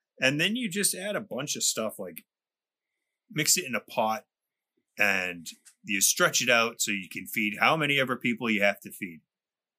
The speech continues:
Uh, look up an authentic New Orleans gumbo and have fun from there. Just, just do it up. That's what we did. Added a little bit of chupacabra sauce.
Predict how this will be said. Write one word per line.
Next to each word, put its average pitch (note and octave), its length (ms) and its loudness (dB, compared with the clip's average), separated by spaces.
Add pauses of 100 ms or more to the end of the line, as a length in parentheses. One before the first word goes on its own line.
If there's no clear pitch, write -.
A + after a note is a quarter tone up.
(120)
Uh, - 280 -10 (800)
look F#3+ 240 0
up E3+ 220 2 (160)
an C3 100 4
authentic A2 720 -2 (800)
New A2+ 220 2
Orleans F#2+ 560 -4 (260)
gumbo F2 680 -2
and F#2 420 0 (800)
have C3 220 0
fun G#2+ 320 0 (100)
from F2+ 180 -8
there. E2 220 -12 (680)
Just, - 340 0
just - 240 2
do D#3 160 4
it A2 60 6
up. F2 160 0 (100)
That's D3+ 220 2
what D#3 180 0
we C#3+ 120 -4
did. B2+ 240 2 (560)
Added C3 260 4
a B2 60 0
little A#2+ 180 2
bit A2+ 100 4
of G#2+ 120 0
chupacabra B2 720 2
sauce. A#2+ 640 4